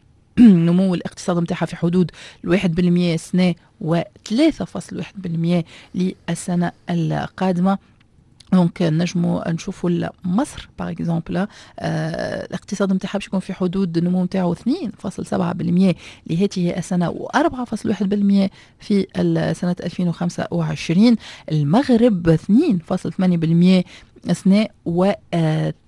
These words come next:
ثلاثة فاصل ستة بالمية في السنة القادمة. السودان، السودان لهنا نحكيو على،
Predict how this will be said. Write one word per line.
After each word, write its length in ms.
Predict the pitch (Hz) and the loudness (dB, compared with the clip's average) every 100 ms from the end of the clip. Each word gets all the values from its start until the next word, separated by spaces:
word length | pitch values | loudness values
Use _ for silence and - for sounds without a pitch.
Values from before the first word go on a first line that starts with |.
| _ - | _ -2
ثلاثة 380 | 214 - 233 - | -2 -2 -8 -6
فاصل 240 | 185 185 | -8 -6
ستة 200 | 185 185 | -6 -4
بالمية 440 | 160 160 160 175 185 - _ | -2 0 2 2 -2 -10 _
في 260 | - 190 - - | -6 -6 -4 -6
السنة 360 | 165 175 170 - | -4 -2 -2 -2
القادمة. 760 | 160 156 156 - - 190 190 185 - - _ - | -4 -2 -4 -6 -6 0 2 0 -4 -20 _ -16
السودان، 720 | - 180 165 214 233 180 165 - - | -4 -2 4 4 6 4 0 -6 -14
السودان 640 | - - 156 160 175 185 - | -14 -10 -2 2 4 2 0
لهنا 420 | 151 147 165 175 | -6 -2 0 0
نحكيو 440 | 160 160 - 190 170 | -2 -8 -4 -2 -2
على، 400 | 139 147 175 | -4 0 2